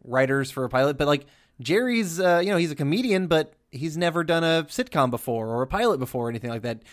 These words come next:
George is really nobody, so it's like, it does seem like it's probably a standard, 'cause this is, this is not a show's picked up. You're basically writing a pilot here, guys, for this much money. If it gets picked up and you move on, then you're gonna get paid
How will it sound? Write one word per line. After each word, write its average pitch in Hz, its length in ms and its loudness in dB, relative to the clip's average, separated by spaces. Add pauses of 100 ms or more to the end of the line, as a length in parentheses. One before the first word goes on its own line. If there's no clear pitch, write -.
(340)
George 160 300 2
is 156 160 0
really 208 400 4
nobody, 123 560 2
so 131 160 -4
it's 127 160 -4
like, 135 300 2 (100)
it 131 140 -4
does 247 200 2
seem 226 280 -4
like 190 100 0
it's 143 120 -6
probably 185 580 0
a 139 80 0
standard, 170 360 -4
'cause 151 300 -6
this 165 180 -8
is, 170 220 -10 (240)
this 185 100 -2
is 202 120 -4
not 226 260 0
a - 60 -6
show's 175 320 0
picked 160 220 -2
up. 196 200 2 (240)
You're 220 160 -6
basically 190 600 0 (160)
writing 147 340 2
a 120 60 2
pilot 131 320 4
here, 117 140 -4
guys, 117 220 -6
for 123 120 -8
this 110 100 -10
much 123 220 -6
money. 123 240 -2 (180)
If 170 160 2
it 170 60 0
gets 147 180 0
picked 170 220 2
up 180 160 2
and 139 100 -2
you 139 80 2
move 151 120 4
on, 139 180 2
then 143 100 0
you're 156 100 -2
gonna 143 120 -4
get 135 180 -4
paid 151 440 0